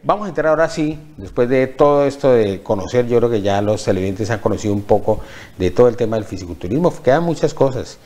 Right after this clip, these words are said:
y mucho porque, para que la gente aprenda, pero ya Edwin ha sido sincero y franco, ha dicho, si usted, eh, esto no es para todo el mundo, ¿no?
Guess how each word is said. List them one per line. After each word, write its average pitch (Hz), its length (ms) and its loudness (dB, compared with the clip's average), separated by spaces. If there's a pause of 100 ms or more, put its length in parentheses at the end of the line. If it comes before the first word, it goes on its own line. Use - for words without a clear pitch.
(300)
y 92 80 -6
mucho 117 320 -2
porque, 90 580 -6
para 90 220 -4
que 98 100 -6
la 90 120 -2
gente 92 180 -2
aprenda, 98 300 2
pero 95 160 -2
ya 98 240 4
Edwin 117 180 4
ha 113 80 2
sido 113 220 2
sincero 104 340 0
y 110 40 0
franco, 110 320 0
ha 104 40 6
dicho, 104 240 0 (460)
si - 120 -10
usted, 139 600 4 (500)
eh, 98 200 -6 (560)
esto 110 240 2
no 127 80 4
es 120 60 -6
para 113 220 2
todo 120 140 4
el 120 80 2
mundo, 120 340 0
¿no? 113 220 -6